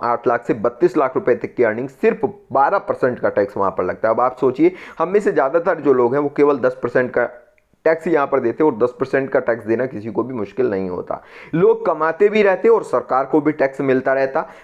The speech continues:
बाईस परसेंट तक का जो टैक्स लगता है वहाँ पर, वो लगता है कि जब आप नवासी हज़ार डॉलर तक की अर्निंग करते हैं। चौबीस परसेंट का टैक्स तब लगता है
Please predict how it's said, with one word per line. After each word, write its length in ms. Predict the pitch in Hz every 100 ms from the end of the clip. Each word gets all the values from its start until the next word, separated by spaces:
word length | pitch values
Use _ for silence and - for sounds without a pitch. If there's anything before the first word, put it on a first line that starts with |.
| -
बाईस 240 | 170 202
परसेंट 360 | 202 196 196 190
तक 120 | 190
का 120 | 185
जो 80 | 185
टैक्स 280 | 180 147 -
लगता 240 | 135 -
है 60 | 135
वहाँ 200 | 131 127
पर, 140 | -
वो 140 | 143 139
लगता 280 | 123 - 123
है 80 |
कि 140 | 135 131
जब 220 | 131 131
आप 140 | 131 127
नवासी 380 | 120 120 - 135
हज़ार 220 | 117 110
डॉलर 240 | 110 110
तक 200 | 135 110
की 100 | 113
अर्निंग 200 | 101 104
करते 240 | 104 101 120
हैं। 80 | 131
चौबीस 300 | 139 156 -
परसेंट 320 | 139 160 147
का 80 | 147
टैक्स 260 | 127 - -
तब 160 | 151 160
लगता 240 | 147 139
है 180 | 127 131